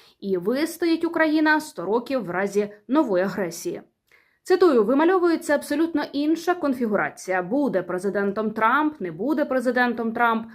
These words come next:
У цій хвилині це має абсолютно менше значення, бо працює система, працюють держави і працюють їхні збройні сили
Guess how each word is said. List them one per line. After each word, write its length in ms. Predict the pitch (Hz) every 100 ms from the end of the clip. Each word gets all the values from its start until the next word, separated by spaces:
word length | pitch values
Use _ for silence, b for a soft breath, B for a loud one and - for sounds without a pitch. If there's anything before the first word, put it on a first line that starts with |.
| B -
У 60 |
цій 200 | 359 311
хвилині 640 | 202 180 180 226 320 302
це 180 | 302 190
має 220 | 202 233 220
абсолютно 580 | 214 - 208 240 233 214
менше 480 | 208 170 151 -
значення, 600 | 165 220 311 339 294 254
бо 180 | 226 370
працює 420 | 392 214 285 320
система, 680 | 302 233 - 233 220 226 220 B B
працюють 460 | 302 311 208 190 170
держави 640 | 180 170 190 240 302 240
і 120 | 240
працюють 500 | - 330 320 285 285
їхні 360 | 208 294 302 285
збройні 360 | 220 285 294
сили 480 | 285 320 339 285 190